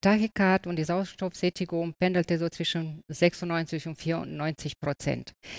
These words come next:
Die Dedimer-Werte waren erhöht. Der Assistenzarzt in der Ambulanz war fleißig und hat das direkt angekreuzt, so dass die Wahrscheinlichkeit jetzt, äh,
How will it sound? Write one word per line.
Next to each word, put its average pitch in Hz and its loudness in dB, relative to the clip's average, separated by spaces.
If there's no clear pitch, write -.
Die 180 4
Dedimer-Werte 220 6
waren 170 4
erhöht. 170 0
Der 170 6
Assistenzarzt 180 2
in 165 -2
der 156 6
Ambulanz 151 2
war 156 2
fleißig 170 4
und 165 0
hat 165 4
das 160 4
direkt 147 2
angekreuzt, 196 0
so 185 2
dass 185 6
die 160 0
Wahrscheinlichkeit 160 2
jetzt, - 0
äh, 151 2